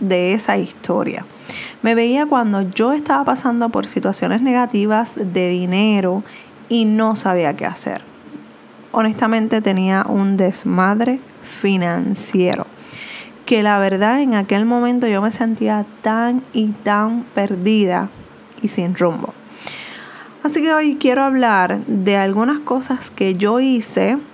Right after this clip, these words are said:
para organizarme y que pudieran darte una guía en mejorar y organizarte para estas próximas semanas que quedan en el, del dos mil dieciocho y de una vez comiences a mejorar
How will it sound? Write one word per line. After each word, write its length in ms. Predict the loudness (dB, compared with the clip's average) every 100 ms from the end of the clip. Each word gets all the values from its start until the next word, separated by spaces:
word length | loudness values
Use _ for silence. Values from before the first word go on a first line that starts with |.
| -20 -20 -4
para 300 | 0 2 2
organizarme 1160 | 2 0 0 2 0 0 0 2 2 0 -2 -4 -2
y 220 | -2 -2
que 260 | 0 0
pudieran 760 | 0 0 0 2 2 2 2 2
darte 320 | 2 0 0
una 200 | 2 2
guía 380 | 2 2 2 0
en 240 | 0 2
mejorar 1000 | 2 0 0 0 2 2 2 2 0 0
y 80 | 0
organizarte 1000 | 0 0 0 -2 -2 0 0 -2 -4 -2
para 180 | 0 -2
estas 440 | 0 -2 -2 -6
próximas 520 | -2 -2 -2 -4 -4
semanas 380 | 0 0 2 0
que 160 | -2 0
quedan 300 | 2 2 0
en 180 | 0
el, 160 | 0 2
del 220 | 2 2
dos 160 | 2 2
mil 160 | 2
dieciocho 640 | 2 0 0 0 -2 -2 -4 -6 -20 -20 -18 -18 -18 -4
y 140 | 0
de 240 | 2 2
una 360 | 2 2 2 2
vez 260 | 0 -2 -2
comiences 1080 | 0 2 2 2 0 -2 -2 -2 -2 -8 -12 -20 -2
a 180 | 0 2
mejorar 800 | 0 0 2 2 2 2 -2